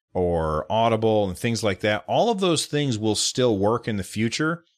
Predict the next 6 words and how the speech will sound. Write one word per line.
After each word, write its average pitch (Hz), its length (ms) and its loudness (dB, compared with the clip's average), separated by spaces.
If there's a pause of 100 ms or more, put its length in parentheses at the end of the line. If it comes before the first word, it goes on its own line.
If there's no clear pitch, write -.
(260)
but 113 380 0
I 120 140 2
don't 147 200 2
want 123 300 0
to 117 280 0
advertise 110 960 -2